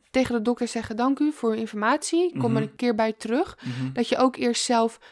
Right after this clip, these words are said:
Speaker 1: buiten het, eh, medische circuit gaat zoeken wat de mogelijke oplossingen zijn.
Speaker 2: Ja.
Speaker 1: Want de dokter geeft, heeft in die tijd, een paar jaar geleden, mij maar één optie gegeven.
Speaker 2: Mhm.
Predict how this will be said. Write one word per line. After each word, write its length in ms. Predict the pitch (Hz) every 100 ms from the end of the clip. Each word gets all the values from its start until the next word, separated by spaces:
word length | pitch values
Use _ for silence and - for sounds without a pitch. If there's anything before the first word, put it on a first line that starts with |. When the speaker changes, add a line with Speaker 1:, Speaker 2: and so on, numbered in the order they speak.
| -
Speaker 1:
buiten 560 | 202 202 240 294 285 233
het, 240 | 214 - -
eh, 220 | 214 202
medische 440 | 202 202 202 -
circuit 460 | 208 208 - 214 202
gaat 220 | - 202
zoeken 280 | - 220 202
wat 160 | 208 208
de 60 |
mogelijke 400 | 208 214 - -
oplossingen 540 | 247 - 226 - 202 190
zijn. 300 | 202 208 208
Speaker 2:
Ja. 240 | 254 226 - - -
Speaker 1:
Want 340 | - 226 220 - _ - _ _ _ _ _ _ _ _ _
de 180 | 226
dokter 360 | 208 277 - 226
geeft, 440 | - 233 226 - -
heeft 520 | 214 220 214 - - _ _
in 360 | - 208 233 208
die 220 | 254 254
tijd, 340 | 202 196 277
een 80 | 285
paar 160 | 214 208
jaar 100 | 208
geleden, 340 | - 208 214
mij 240 | 202 202 220
maar 300 | 214 214 - -
één 240 | 214 226
optie 340 | 220 226 -
gegeven. 540 | 190 202 202 202 - 220
Speaker 2:
Mhm. 280 | 139 127 131